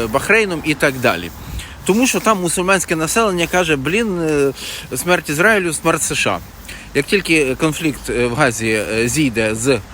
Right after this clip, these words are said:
перших полос, е, змі, е, народ, е, в тій же Саудівській Аравії і в інших нафтовидобувних країнах трошки забуде цю тему,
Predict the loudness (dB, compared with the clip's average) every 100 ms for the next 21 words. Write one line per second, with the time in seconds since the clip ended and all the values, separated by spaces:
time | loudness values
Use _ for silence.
0 | -4 2 2 2 -6 -6 -8 -10 -12 -14
1 | -8 0 4 6 4 2 -4 0 2 4
2 | 2 0 0 0 0 2 4 4 0 -14
3 | -18 -18 -16 -16 -18 -16 -16 -10 -4 2
4 | 4 6 4 2 0 2 4 4 4 2
5 | -2 0 0 2 0 0 0 2 2 4
6 | 4 2 -4 -6 -4 2 4 4 2 -2
7 | -2 -2 0 2 0 2 0 2 0 0
8 | 0 2 0 -6 -10 -2 4 4 4 2
9 | 4 4 4 2 0 2 2 2 2 0